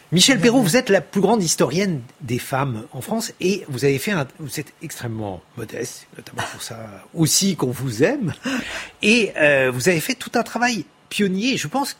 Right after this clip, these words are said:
Speaker 1: qu'il faudrait d'abord débuter, euh, par, euh, expliquer à quel point ça n'était pas évident de travailler sur la question des femmes.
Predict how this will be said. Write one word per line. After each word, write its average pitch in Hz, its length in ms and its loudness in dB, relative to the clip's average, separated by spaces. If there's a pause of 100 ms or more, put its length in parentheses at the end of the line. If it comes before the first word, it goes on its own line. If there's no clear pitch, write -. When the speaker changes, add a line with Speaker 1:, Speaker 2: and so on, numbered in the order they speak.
Speaker 1:
qu'il 160 160 -8
faudrait 185 240 0
d'abord 202 280 0
débuter, 135 840 -4
euh, 110 220 -8 (160)
par, 143 380 -2
euh, 101 320 -6 (580)
expliquer 139 580 -6
à 151 80 0
quel 139 220 -4
point 208 340 -8
ça - 160 -8
n'était 131 220 -4
pas 214 320 -2
évident 151 340 -2
de 202 80 -6
travailler 151 400 -6
sur - 140 -6
la 120 80 0
question 143 340 -6
des 139 100 -2
femmes. 101 420 -12